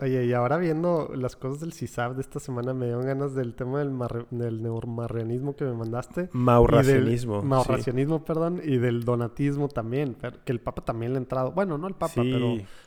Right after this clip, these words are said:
Speaker 1: pero el tema del don-, pero se me hace que, que igual ahí las tocamos nomás por encimita, pero, pero bueno, eso, y ahora sí,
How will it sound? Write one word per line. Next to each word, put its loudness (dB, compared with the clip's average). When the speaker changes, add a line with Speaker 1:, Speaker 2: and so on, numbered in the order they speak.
Speaker 1:
pero -10
el -10
tema -2
del 0
don-, 0
pero -2
se -12
me -2
hace -8
que, -6
que -8
igual 0
ahí 2
las -2
tocamos -4
nomás -2
por -6
encimita, -6
pero, -8
pero -2
bueno, 0
eso, -2
y -2
ahora 4
sí, -2